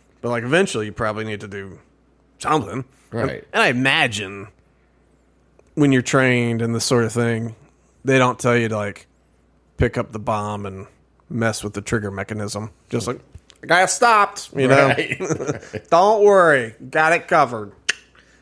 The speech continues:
Speaker 1: 'Cause, like, I don't know. Maybe it goes boom. Um, but it, it's January sixth, more and more, just looks like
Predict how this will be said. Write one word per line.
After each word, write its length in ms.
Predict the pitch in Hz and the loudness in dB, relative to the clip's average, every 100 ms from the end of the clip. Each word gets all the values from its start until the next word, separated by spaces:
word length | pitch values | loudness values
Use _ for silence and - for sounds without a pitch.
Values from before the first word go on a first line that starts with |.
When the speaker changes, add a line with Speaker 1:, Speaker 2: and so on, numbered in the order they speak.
| _ _ | _ _
Speaker 1:
'Cause, 180 | - 131 | -6 2
like, 140 | 156 262 | 2 4
I 140 | 381 | 4
don't 120 | 180 | 4
know. 240 | 131 190 151 | 4 2 0
Maybe 360 | 98 104 147 180 | -10 -4 0 0
it 40 | |
goes 240 | 180 202 190 | 4 4 2
boom. 880 | 208 151 415 370 302 151 131 - - _ _ _ _ _ - | 2 4 4 2 -2 -6 -8 -12 -16 _ _ _ _ _ -6
Um, 440 | 123 120 117 113 _ _ _ - - | -2 -2 -2 -6 _ _ _ -12 2
but 120 | 202 | 4
it, 200 | 294 - | 4 0
it's 420 | 180 180 - - _ - - _ _ _ _ _ _ _ _ _ _ _ _ _ _ | 0 0 -4 -12 _ -20 -20 _ _ _ _ _ _ _ _ _ _ _ _ _ _
January 460 | - 349 415 370 202 | -8 -2 2 4 2
sixth, 640 | - 139 113 - - - _ _ _ _ _ _ _ _ _ _ _ _ | 2 2 0 -2 -16 -18 _ _ _ _ _ _ _ _ _ _ _ _
more 480 | 107 127 190 226 240 | -2 4 6 8 6
and 80 | 202 | 6
more, 560 | 123 113 107 110 135 - _ _ _ _ _ _ _ _ _ | 4 4 2 0 -4 -6 _ _ _ _ _ _ _ _ _
just 260 | - 151 - | -4 -4 -2
looks 500 | 123 156 208 - - | 2 4 2 -2 -6
like 680 | 113 110 107 110 - - | -4 -2 -4 -8 -12 -20